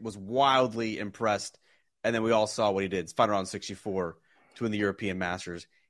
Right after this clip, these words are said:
and get on that team. This is a, a player who was obviously talked about wildly in college and amateur golf. And all he's done on the P G A Tour,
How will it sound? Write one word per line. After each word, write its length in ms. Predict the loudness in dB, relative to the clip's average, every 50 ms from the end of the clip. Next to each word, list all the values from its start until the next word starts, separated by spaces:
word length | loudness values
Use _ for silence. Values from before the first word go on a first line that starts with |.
| _ _ -6
and 120 | -6 -4 -2
get 160 | -4 -4 -4 -2
on 240 | -2 -2 -2 0 -2
that 240 | -2 -4 -6 -6 -8
team. 160 | -8 -4 0
This 160 | 0 2 2
is 140 | 4 2 2
a, 100 | 2 0 0
a 80 | -2 -2
player 260 | 2 4 4 4 4
who 120 | 4 0 0
was 200 | -2 -4 -6 -16 _ 0
obviously 320 | 4 4 4 4 4 -4 -4
talked 240 | 2 2 2 2 2
about 220 | 0 -2 -2 -4
wildly 840 | -6 0 2 4 4 6 6 4 4 2 -2 -2 -2 -2 -2 -6 _ _ _ _ _ _ _ _ _ -8
in 100 | -8 -2
college 300 | 2 4 4 4 4 2
and 100 | 0 0
amateur 300 | 0 0 -2 -6 -6 -4
golf. 360 | -2 -2 -2 -2 -6 -10 _ _ -6
And 100 | -6 -4
all 240 | 0 6 8 8 8
he's 220 | 8 6 4 6
done 180 | 6 4 6 6
on 80 | 4 -2
the 60 | -2
P 180 | -2 -4 -4
G 120 | -2 -2 -4
A 40 | -4
Tour, 360 | -4 -4 -2 0 -2 -2